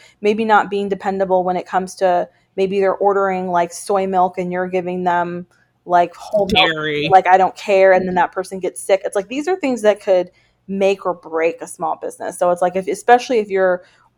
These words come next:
Speaker 1: you know, working as an entrepreneur, working with other entrepreneurs or for them, it's like, it's so important to make sure that you're dependable before taking on a role like that.
Speaker 2: Absolutely. Um, the next thing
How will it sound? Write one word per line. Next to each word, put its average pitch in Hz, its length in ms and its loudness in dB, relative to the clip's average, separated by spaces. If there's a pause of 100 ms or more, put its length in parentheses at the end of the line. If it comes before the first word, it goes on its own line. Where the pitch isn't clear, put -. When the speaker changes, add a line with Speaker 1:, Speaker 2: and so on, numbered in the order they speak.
(100)
Speaker 1:
you 190 140 -6
know, 170 120 0
working 202 440 0
as 254 180 4
an 294 100 2
entrepreneur, 277 400 2
working 202 320 -4
with 175 240 -2
other 170 240 0
entrepreneurs 170 600 -6
or 156 80 -10
for 160 320 -6
them, 185 280 0
it's 180 120 -8
like, 165 140 -6
it's 170 140 -12
so 185 420 -2
important 165 580 -6
to 175 100 -18
make 165 200 -10
sure 175 140 -10
that 165 140 -10
you're 165 80 -10
dependable 185 720 -4 (220)
before 170 640 2
taking 165 300 -8
on 143 140 -2
a 151 40 -14
role - 200 -6
like - 220 -8
that. - 260 -8 (920)
Speaker 2:
Absolutely. 139 920 -10 (160)
Um, 156 580 -6 (220)
the 180 200 0
next 247 280 -2
thing 539 120 -8